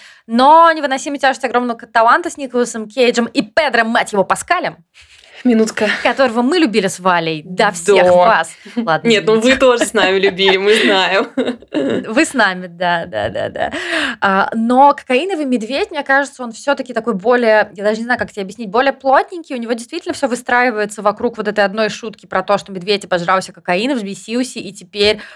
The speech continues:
Speaker 1: он вокруг всем откусывает ноги и все
Speaker 2: А, я
Speaker 1: такое.
Speaker 2: забыла про эту часть.
Speaker 1: Но
Speaker 2: Ты сказала об этом в самом начале, но я ее вытеснила из головы.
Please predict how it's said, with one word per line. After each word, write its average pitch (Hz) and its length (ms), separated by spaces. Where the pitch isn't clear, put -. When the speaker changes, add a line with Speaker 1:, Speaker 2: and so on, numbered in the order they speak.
Speaker 1:
он 190 440
вокруг 196 380
всем 196 320
откусывает 190 680
ноги 233 720
и 185 400
все - 220
Speaker 2:
А, 214 180
я 196 40
Speaker 1:
такое. 254 160
Speaker 2:
забыла 226 340
про 180 180
эту 170 160
часть. 175 360
Speaker 1:
Но 208 300
Speaker 2:
Ты 208 60
сказала 180 320
об 175 80
этом 180 140
в 170 40
самом 180 200
начале, 180 400
но 190 40
я 180 180
ее 175 80
вытеснила 175 440
из 170 120
головы. 185 420